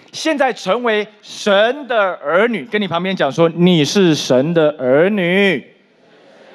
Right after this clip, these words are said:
你怎么知道你是呢？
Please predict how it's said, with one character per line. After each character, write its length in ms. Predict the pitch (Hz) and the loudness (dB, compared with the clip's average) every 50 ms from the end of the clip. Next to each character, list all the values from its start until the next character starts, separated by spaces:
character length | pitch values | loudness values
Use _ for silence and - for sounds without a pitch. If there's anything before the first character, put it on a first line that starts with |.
| - - - - - - - - - - - - - - - - - - - - - - - - - - - - _ _ _ _ _ _ _ _ _ | -20 -20 -20 -20 -20 -20 -20 -20 -20 -20 -20 -20 -20 -20 -20 -20 -20 -20 -20 -20 -20 -20 -20 -20 -20 -20 -20 -20 _ _ _ _ _ _ _ _ _
你 180 | - 233 339 | -4 -4 -2
怎 120 | - 320 311 | -2 0 0
么 120 | 349 359 | 0 0
知 160 | 349 - 359 | 0 0 2
道 180 | 381 359 339 302 | 4 4 4 4
你 220 | 254 247 254 254 | 2 -2 -10 -10
是 260 | 226 - - 349 359 | -12 -12 -10 -10 -4
呢？ 220 | 330 311 311 285 | -2 -2 -4 -4